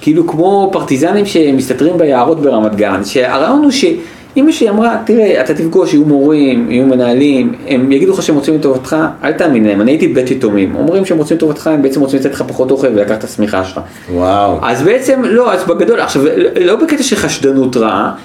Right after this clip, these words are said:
Speaker 2: כן.
Speaker 1: אלא בקטע של אנחנו כאן חבורה, אבא ואמא כאן בשבילך, אתה לא רוצה ללכת חצי שנה לבית ספר, אני אשב עם אבא עד הבוקר, נמציא איזה מחלה נורא נדירה שיש לך,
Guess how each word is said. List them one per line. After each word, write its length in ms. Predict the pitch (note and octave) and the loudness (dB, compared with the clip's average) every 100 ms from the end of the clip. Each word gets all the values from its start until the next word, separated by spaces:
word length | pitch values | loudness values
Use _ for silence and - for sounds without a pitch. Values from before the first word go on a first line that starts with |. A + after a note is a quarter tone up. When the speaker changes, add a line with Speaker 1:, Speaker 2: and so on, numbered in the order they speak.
| - | -6
Speaker 2:
כן. 180 | F#2+ E2+ | -4 -2
Speaker 1:
אלא 160 | F#3+ G3 | 0 0
בקטע 360 | B3 B3 D4 D4+ | 0 -2 -2 -2
של 300 | - F3 E3 | 0 0 0
אנחנו 360 | F3+ G#3+ A3+ | -2 -2 -2
כאן 140 | G#3 D#3+ | -2 -4
חבורה, 560 | C#3+ A#2+ A2 B2 A#3+ C#4+ - - - - - - - - | -4 -2 0 0 -2 -6 -12 -20 -20 -20 -20 -20 -20 -16
אבא 260 | - D#3+ F3 D#3 | -6 -2 0 2
ואמא 240 | E3 D3+ | 2 2
כאן 200 | D3+ C3+ | 0 -2
בשבילך, 400 | B2 A2+ G#2+ D3+ G3 - - - - | 0 0 0 -2 -4 -6 -10 -20 -10
אתה 100 | - | -2
לא 100 | C#3+ | 0
רוצה 260 | F3+ E3+ E3 | 2 2 0
ללכת 200 | D#3 D#3 | 0 -2
חצי 180 | C3 C#3 | -6 -4
שנה 220 | D3 C3+ | 0 0
לבית 220 | B2+ A#2+ | 0 -2
ספר, 500 | - G#3+ A3 C4 C4+ C#4+ - - | 0 0 2 0 2 -2 -6 -10
אני 140 | - C#3+ | -2 0
אשב 200 | F3 G3 | 0 0
עם 100 | F3+ | 2
אבא 280 | E3+ E3 D3 | 2 0 0
עד 120 | C3+ | 0
הבוקר, 460 | A2+ C3+ G#3+ A3 A#3+ | 2 2 0 0 0
נמציא 600 | A3 C3 B2+ - F#3 E3+ | 2 0 -2 0 2 2
איזה 140 | C3+ B2+ | 2 2
מחלה 380 | A#2+ B2 B2+ C#3 | 0 -2 -2 0
נורא 220 | B2+ B2 | 2 2
נדירה 320 | B2 A#2 A#2 | 2 2 0
שיש 300 | B2 D3+ - | 2 0 0
לך, 180 | A3+ | -2